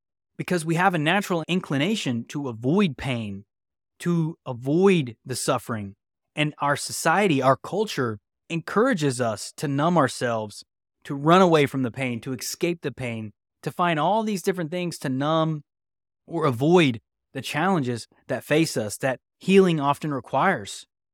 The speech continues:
And that's what suffering offers us, is opportunity. But we have to be mindful of the resistance, the challenges that are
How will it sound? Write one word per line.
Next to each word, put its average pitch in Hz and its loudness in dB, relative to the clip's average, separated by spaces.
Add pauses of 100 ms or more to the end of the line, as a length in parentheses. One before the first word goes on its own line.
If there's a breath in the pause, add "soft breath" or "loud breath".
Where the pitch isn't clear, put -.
(320)
And 160 -2
that's 180 0
what 185 0
suffering 160 -2 (100)
offers 175 0
us, 110 -6
is - -8 (120)
opportunity. 151 -2 (320)
But 151 2
we 147 -4
have 185 -6
to 160 -12
be 147 -6
mindful 151 0
of 151 -6
the 143 -4
resistance, 127 -2
the 131 -20
challenges 165 -6
that 139 -6
are 135 -6